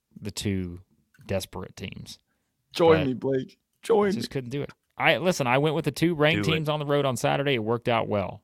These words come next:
Speaker 1: So I'm gonna go the same formula here, although the, the odds tell us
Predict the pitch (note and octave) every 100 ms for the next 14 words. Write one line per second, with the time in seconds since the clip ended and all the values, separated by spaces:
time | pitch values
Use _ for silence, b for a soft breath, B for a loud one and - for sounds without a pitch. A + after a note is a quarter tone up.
0 | _ - F#2+ G#2+ G#2 G2 A2 B2 B2+ -
1 | _ _ - - - G2+ B2+ B2 B2+ C3
2 | B2+ A2+ A2 G#2 F#2+ - - - G2+ G2
3 | F#2 F#2 _ _ - - G#2 A2 F#2+ A2
4 | G2 F#2+ -